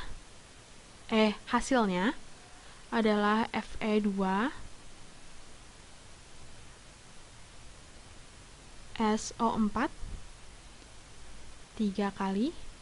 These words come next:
ditambah tiga H dua O atau tiga molekul air.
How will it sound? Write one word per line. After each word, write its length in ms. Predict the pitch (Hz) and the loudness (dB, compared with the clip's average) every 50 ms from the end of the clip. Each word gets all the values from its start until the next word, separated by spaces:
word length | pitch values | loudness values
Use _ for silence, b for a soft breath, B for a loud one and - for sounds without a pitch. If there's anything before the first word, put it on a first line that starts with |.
| - - - - - - - - - - - - - - - - - - - - - - - - - - - - - - - - - - - - - - - - - - - - - - B B B B B - - - 240 | -16 -16 -16 -16 -16 -16 -16 -16 -16 -14 -16 -16 -16 -16 -16 -16 -16 -18 -18 -16 -16 -16 -16 -14 -12 -12 -12 -12 -12 -12 -14 -14 -14 -14 -14 -14 -16 -16 -18 -18 -18 -18 -16 -16 -14 -14 B B B B B -12 -4 2 2
ditambah 720 | 233 226 - 240 220 214 214 214 214 240 269 294 320 311 - - - - - | 2 4 6 8 8 10 10 10 10 8 8 8 6 4 0 -6 -12 -6 -2
tiga 380 | 233 214 202 226 226 254 277 269 | -2 4 6 8 10 10 10 8
H 20 | 247 208 | 6 6
dua 240 | 208 196 190 - - 220 | 6 4 4 4 6 6
O 180 | 220 214 202 - - | 6 8 6 6 4
atau 420 | 69 - - 214 220 233 240 240 | 2 2 2 2 4 4 4 2
tiga 640 | 240 - - 214 208 202 208 220 220 233 247 262 269 | 0 0 -2 -2 -2 2 4 6 6 8 8 8 8
molekul 400 | 254 214 190 185 190 - 202 202 - | 8 6 6 4 2 0 0 0 2
air. 340 | - 208 208 196 185 - | 4 6 6 6 6 4